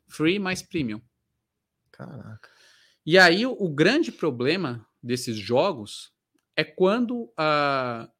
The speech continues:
Speaker 1: as questões que tão dentro dele, como, por exemplo, uma recompensa, ela acaba saindo do jogo e indo pro mundo real. Que é o quê? Beleza, você quer vencer? Sua estratégia é colocar dinheiro.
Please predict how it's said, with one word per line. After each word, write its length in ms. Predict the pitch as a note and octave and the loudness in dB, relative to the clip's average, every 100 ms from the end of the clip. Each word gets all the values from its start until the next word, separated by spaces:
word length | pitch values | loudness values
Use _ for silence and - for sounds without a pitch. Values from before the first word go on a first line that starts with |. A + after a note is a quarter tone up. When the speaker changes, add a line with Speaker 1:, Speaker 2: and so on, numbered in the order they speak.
| - | -8
Speaker 1:
as 160 | C3+ | -6
questões 540 | - D#3+ - B2+ A#2 - | -2 -4 -2 -6 -6 -6
que 100 | F3+ | -6
tão 180 | D#3+ D3+ | -4 -2
dentro 280 | C#3+ C#3 | -2 -4
dele, 300 | A#2+ D3+ F3 | -2 -2 -2
como, 240 | B2 D3 C3+ | -4 -4 -6
por 160 | C#3+ | -4
exemplo, 300 | C3 C3 B2 | -2 -4 -4
uma 120 | B2+ B2+ | -6 -6
recompensa, 840 | C#3 C#3+ A#2+ A2 C#3 F#3+ - B2 _ _ _ _ _ _ _ - | -6 -8 -12 -6 -6 -6 -12 -18 _ _ _ _ _ _ _ -8
ela 140 | C3 | -4
acaba 320 | C#3 D#3+ D#3 | -2 -2 -2
saindo 380 | D3 - C#3+ E3+ | -4 -4 -4 -4
do 120 | D#3 | -6
jogo 460 | A#2 B2+ D3 G#3+ G#3 _ _ | -6 -4 -4 -4 -12 _ _
e 180 | C3 D3 | -4 -2
indo 160 | F3 | -4
pro 140 | F3+ F#3+ | -6 -6
mundo 220 | F3 F#3 | -4 -4
real. 480 | F#3 F3+ C3+ B2 - _ _ _ | -4 -6 -6 -10 -16 _ _ _
Que 80 | - | -2
é 40 | |
o 40 | C#3+ | -2
quê? 280 | D3 A2+ A2 | 0 -4 -2
Beleza, 300 | B2 C3+ A2 | -2 -2 -2
você 120 | A2 | -4
quer 180 | A#2 A#2+ | -2 -2
vencer? 540 | A2+ G#2+ - F#3+ E3+ _ _ _ _ _ _ _ | -2 -6 -4 -4 -4 _ _ _ _ _ _ _
Sua 180 | - - | -12 -6
estratégia 680 | B2+ C#3+ B2 B2 B2 D3 G3 _ _ | -4 -2 -2 0 0 -2 -8 _ _
é 80 | E3 | -8
colocar 340 | F#3 E3 A2+ | -6 -4 -6
dinheiro. 460 | A2 G3 G3 C3 | -8 -10 -10 -14